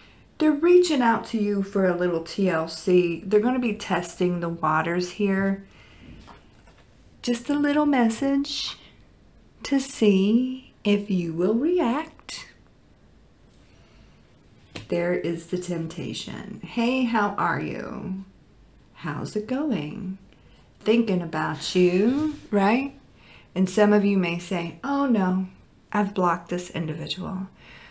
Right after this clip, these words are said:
When somebody wants to talk to you, they're gonna find a way. They're gonna find a way, you know, whether they've got to create a fake account or a different email or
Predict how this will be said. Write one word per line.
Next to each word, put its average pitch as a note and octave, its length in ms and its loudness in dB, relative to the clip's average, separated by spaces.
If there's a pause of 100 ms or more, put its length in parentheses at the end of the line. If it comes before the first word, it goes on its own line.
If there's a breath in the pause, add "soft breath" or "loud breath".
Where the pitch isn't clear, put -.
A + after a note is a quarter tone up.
(160 loud breath)
When C4 160 4
somebody F4 360 2
wants A#3 300 0
to F3+ 160 -2
talk E3+ 380 -4
to - 100 -8
you, - 380 -6
they're F3+ 260 0
gonna F#3 240 2
find C#3+ 320 -6
a - 20 -4
way. - 460 -6 (920)
They're G#3 120 2
gonna A3 240 4
find E3 320 -4
a D#3+ 80 -6
way, A2 340 -6 (800)
you F3+ 180 -2
know, D#3 380 -6
whether F#3 260 2
they've F3 240 0
got E3+ 300 -4
to F3+ 180 0
create F3 1000 0 (420 soft breath)
a F#3 80 0
fake F#3 260 0
account D#3 720 -4
or D#3 460 -4 (480 loud breath)
a G3 80 4
different G3+ 440 4
email F#3 960 6
or F3 520 2